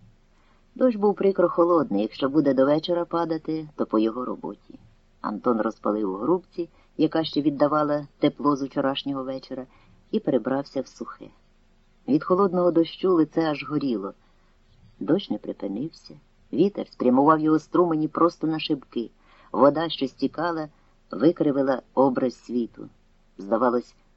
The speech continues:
падає сніг. Антон зауважив прилиплу пелюстку на зап'ясті. Коли знімав її, у пам'яті виринув забутий спогад. Ніжний доторк маленької руки, яка прагне сховатися в його долоні.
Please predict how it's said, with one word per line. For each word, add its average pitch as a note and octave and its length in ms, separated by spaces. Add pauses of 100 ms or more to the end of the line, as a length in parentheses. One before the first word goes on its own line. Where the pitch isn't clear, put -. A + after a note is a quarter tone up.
(140)
падає C#3 380
сніг. A2 420 (840)
Антон A3+ 380
зауважив F#3+ 600
прилиплу E3 520
пелюстку D#3 680 (100)
на C3+ 140
зап'ясті. B2+ 720 (640)
Коли A#2+ 180
знімав C3 420
її, F3 300 (640)
у C#3 80
пам'яті G#3 720
виринув G#3 500
забутий F3+ 480
спогад. A2+ 540 (720)
Ніжний D#3 400
доторк D#3 460
маленької D3 500
руки, D3+ 260
яка A2+ 260
прагне C3 400
сховатися A#2 640
в - 20
його A2 240
долоні. G2+ 460